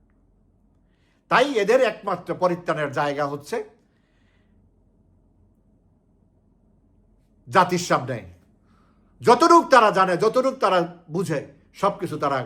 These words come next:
খোলাসা করতে হবে। এবং সেই প্রোটেকশনে গিয়ে, সেই প্রোটেকশন অবশ্যই আওয়ামী লীগ তাদেরকে দেবে, আমার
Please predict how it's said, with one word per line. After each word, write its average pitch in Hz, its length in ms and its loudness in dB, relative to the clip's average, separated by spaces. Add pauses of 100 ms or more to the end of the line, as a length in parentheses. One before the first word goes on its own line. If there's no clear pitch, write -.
খোলাসা 151 400 -2
করতে 131 280 -8
হবে। 175 180 -2 (460)
এবং 208 120 2 (160)
সেই 254 180 6 (840)
প্রোটেকশনে 262 600 2
গিয়ে, 120 180 -6 (540)
সেই 269 280 4
প্রোটেকশন 208 400 0 (100)
অবশ্যই 214 380 2
আওয়ামী 147 200 -4
লীগ 131 180 -8
তাদেরকে 123 400 -8
দেবে, 117 200 -12 (960)
আমার 208 160 2